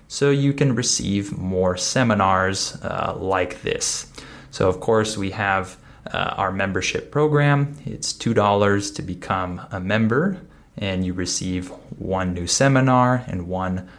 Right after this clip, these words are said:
bonus podcast episode every month. And super members,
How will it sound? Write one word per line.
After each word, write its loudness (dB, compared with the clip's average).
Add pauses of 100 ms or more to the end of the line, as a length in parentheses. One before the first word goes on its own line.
(200)
bonus 2
podcast -2
episode 2
every -4
month. 0 (520)
And 2
super 2
members, 2